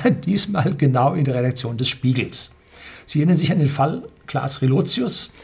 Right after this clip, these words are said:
habe ich hier mal über diesen Social Fantasy Autor meine, ja, ein Video gedreht, als rauskam, äh, dass er sich also jede Menge Sozial-,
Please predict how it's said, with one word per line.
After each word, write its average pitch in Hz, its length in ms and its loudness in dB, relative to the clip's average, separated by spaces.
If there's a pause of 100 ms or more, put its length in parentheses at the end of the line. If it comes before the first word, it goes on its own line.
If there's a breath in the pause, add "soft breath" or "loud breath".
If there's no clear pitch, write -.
(160 loud breath)
habe 131 160 -2
ich - 100 -4
hier 139 100 2
mal 127 240 -2
über 120 120 -4
diesen 110 360 -4
Social 127 560 -2
Fantasy 127 680 -4
Autor 151 540 0 (800 loud breath)
meine, 123 460 0 (680 loud breath)
ja, 117 220 -4 (180)
ein 120 180 0
Video 160 240 2
gedreht, 110 720 -2 (320)
als 139 260 -2
rauskam, 143 760 -2 (360 loud breath)
äh, 123 180 -2
dass 123 240 -2
er 143 220 0
sich 143 200 0
also 127 140 -4
jede 147 440 2
Menge 131 680 2
Sozial-, 123 880 0